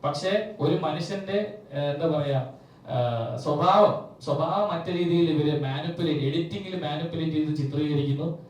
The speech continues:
അതിലും തീരാത്ത ആൾക്കാരെ മരുന്ന് കൊടുത്ത്, മരുന്ന് കൊടുത്ത് പരീക്ഷണ വസ്തുക്കളായിട്ട് ഇവർ ഉപയോഗിക്കുന്നത്. അത് ആർക്ക്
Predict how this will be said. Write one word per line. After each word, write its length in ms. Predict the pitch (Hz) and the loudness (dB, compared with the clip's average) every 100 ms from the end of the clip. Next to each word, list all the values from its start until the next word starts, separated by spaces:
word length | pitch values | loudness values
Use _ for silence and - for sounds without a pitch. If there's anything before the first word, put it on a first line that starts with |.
| - | -12
അതിലും 460 | 120 135 190 226 220 | -6 -2 -2 -2 -4
തീരാത്ത 380 | 190 170 170 - | -4 -2 0 2
ആൾക്കാരെ 640 | 139 139 151 143 139 - - - - | 2 0 2 2 2 -2 -6 -16 -14
മരുന്ന് 460 | 127 143 156 214 247 | -4 0 0 2 2
കൊടുത്ത്, 420 | 190 156 117 107 - - - - - - | 4 2 0 -4 -8 -18 -20 -20 -20 -6
മരുന്ന് 380 | 139 156 202 226 | -2 0 0 0
കൊടുത്ത് 380 | 190 175 - - 170 | 0 0 -2 -4 2
പരീക്ഷണ 580 | 165 202 214 - 220 | 4 4 0 -2 2
വസ്തുക്കളായിട്ട് 560 | 190 175 202 170 165 156 | 2 2 -2 0 2 2
ഇവർ 140 | 147 | 4
ഉപയോഗിക്കുന്നത്. 380 | 135 131 120 123 | 4 4 2 0
അത് 60 | 135 | 0
ആർക്ക് 400 | 139 - 180 | 0 -2 -2